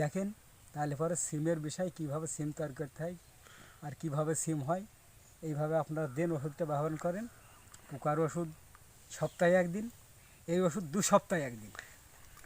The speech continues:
দেওয়ার পরে দেখুন, এই দেখুন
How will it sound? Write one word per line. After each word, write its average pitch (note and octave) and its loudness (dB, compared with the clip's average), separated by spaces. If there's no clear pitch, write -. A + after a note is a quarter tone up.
দেওয়ার D#3 2
পরে F#3 6
দেখুন, E3+ 0
এই D#3+ 6
দেখুন E3+ 4